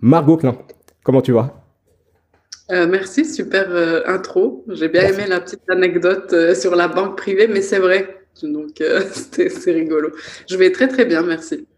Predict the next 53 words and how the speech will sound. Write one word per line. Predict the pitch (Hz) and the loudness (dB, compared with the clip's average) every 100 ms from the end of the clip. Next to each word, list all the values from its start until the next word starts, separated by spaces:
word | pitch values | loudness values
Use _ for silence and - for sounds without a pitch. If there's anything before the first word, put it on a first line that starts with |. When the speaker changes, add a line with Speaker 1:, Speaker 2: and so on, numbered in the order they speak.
| _ _ - | _ _ -4
Speaker 1:
Ah | 104 107 | 2 2
là | 98 95 | 2 0
là, | 90 95 - - | -2 -6 -18 -8
mais | - | -4
c'est | 107 | 0
un | 110 | 0
truc | 104 117 | 0 0
de | 120 | 0
fou, | - 151 | 2 2
hein. | |
Tu | 110 | 2
sais, | 107 131 131 - | -2 -2 -4 -4
moi, | 120 | 0
une | 127 | 2
fois, | 120 | 2
j'étais | 110 101 101 | 0 0 -2
parti | 104 - 117 | -4 -2 -2
à | 95 | 0
la | 95 | 0
banque | 123 127 | 2 2
et | 101 | -2
j'étais | - | -6
en | |
train | 104 104 | -6 -4
de | |
me | 101 | -6
dire, « | - | -4
Mince, | 123 147 - | -2 -2 -2
c'est | 120 - | -6 -4
pas | 143 | -8
sérieux. » | - 139 143 139 | -4 0 2 2
Je | |
suis | 127 | 2
venu | 117 | 2
avec | 123 120 | 4 4
un | 117 107 | 0 0
jean | 113 143 | 0 0
troué, | - 143 | 2 2
j'étais | 131 120 | 4 0
vraiment | 113 127 | 2 2
en | |
train | 123 | 2
de | 117 | 0
culpabiliser | 117 120 110 113 | 2 0 2 2
en | 127 | 2
me | |
disant | 104 113 | 2 0
que | 107 | -2
c'est, | - 101 | -4 -4
que | - | -4
c'est | 101 - | -4 -4
pas | - 120 | -2 0
sérieux. | 117 117 147 | 2 4 2